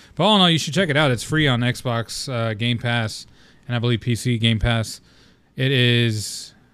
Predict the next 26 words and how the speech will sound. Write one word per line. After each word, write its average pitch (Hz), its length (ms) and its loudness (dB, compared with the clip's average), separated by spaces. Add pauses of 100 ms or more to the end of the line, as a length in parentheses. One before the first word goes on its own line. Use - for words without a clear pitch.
(320)
unique, 131 640 2 (280)
to 123 100 -2
say 131 160 0
the 113 100 0
least, 107 400 -4
and 113 300 -4
it, 120 260 -6 (380)
it's 104 100 -2
not 170 140 4
a - 20 2
very 147 160 6
long 120 220 2
game 107 200 0
either. 110 240 2
Like, 107 160 2
if 110 120 0
you 120 340 0 (420)
are 110 280 0
pretty 127 260 -2
good 120 160 2
at 113 140 -2
puzzles 120 520 -2
and 113 460 -4
figuring 117 380 -2
out, 117 220 -2
like, 107 320 -6